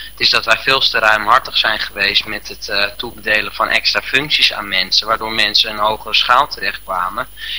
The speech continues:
en dus een veel hoger loon kregen dan uiteindelijk waarop die W S W dan berekend zou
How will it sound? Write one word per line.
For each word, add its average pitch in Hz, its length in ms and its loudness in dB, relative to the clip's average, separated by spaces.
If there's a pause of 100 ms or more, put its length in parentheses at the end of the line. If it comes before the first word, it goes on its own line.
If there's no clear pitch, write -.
(100)
en 123 160 0
dus 120 160 2
een - 80 -4
veel 127 260 2
hoger 113 360 0
loon 127 260 2
kregen 107 400 -2
dan 110 140 0
uiteindelijk 117 480 0
waarop 104 260 -2
die 104 120 -10
W 104 220 2
S 107 100 0
W 107 240 2
dan 107 220 2
berekend 123 460 2
zou 107 160 0